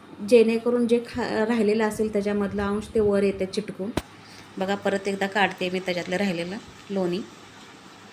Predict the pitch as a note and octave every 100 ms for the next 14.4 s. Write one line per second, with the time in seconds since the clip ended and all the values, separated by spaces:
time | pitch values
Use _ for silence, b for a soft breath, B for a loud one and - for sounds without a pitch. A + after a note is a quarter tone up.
0 | - - - - - - - - - -
1 | - - - - - - - - - -
2 | A3 G#3+ G#3+ G#3+ A3+ G3+ A3+ A#3 A3+ G#3+
3 | G3+ G3+ A3 G3+ G3+ G3 - B B B
4 | - A3+ A3+ A#3+ A#3+ A3+ A3 B3+ B3 B3
5 | A#3 A#3 A3+ A#3 G#3 G#3 G#3 F#3+ F#3 F3+
6 | - - A#3 G3+ G#3+ A#3 G#3+ G3+ G#3+ G3
7 | G#3 G#3 G3+ F#3 F3 F#3 F#3+ G#3 G#3 G#3
8 | G#3 A3 G#3+ G#3+ D#4 - - B B B
9 | - - - C4 C4 B3 A#3 A3+ A#3 A3+
10 | A3 - G#3+ G3+ C#4 - B B - C4+
11 | C4 B3+ C4 A#3 F#3+ A3+ A3 A#3+ C4 A#3+
12 | A3+ A#3 A3 G#3 A3+ A#3 G#3 G3+ G#3+ G3+
13 | A3 G#3 G#3+ A3 G3+ F3 G3+ G3+ A3 G#3
14 | G3+ G3 F#3 F#3